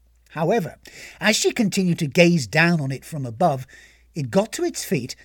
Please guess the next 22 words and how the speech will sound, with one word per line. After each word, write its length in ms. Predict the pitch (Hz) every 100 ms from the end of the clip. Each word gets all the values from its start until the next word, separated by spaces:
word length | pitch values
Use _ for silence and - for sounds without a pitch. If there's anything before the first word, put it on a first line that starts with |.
| _ -
and 160 | 262
tried 300 | - 156 135
the 80 | 165
door 320 | 160 277 311
handle. 560 | 185 190 143 113 - _ _ _ _ _
"No, 140 | 269
no, 320 | 339 339 302 - _ -
don't 200 | 349 320
do 180 | 285 214
that," 360 | - 403 - - _ _ -
enjoined 520 | 151 135 156 147 -
airborne 540 | 170 147 131 127 120 117
Tanisan. 560 | 160 127 131 147 135 - - - _ _ _
But 160 | 202 185
Tanisan 340 | 240 370 359
on 120 | 277 190
the 60 |
ground 380 | 165 175 156 139
did 100 | 165
not 300 | 208 208 -
hear 200 | 285 -
her, 320 | 135 104 -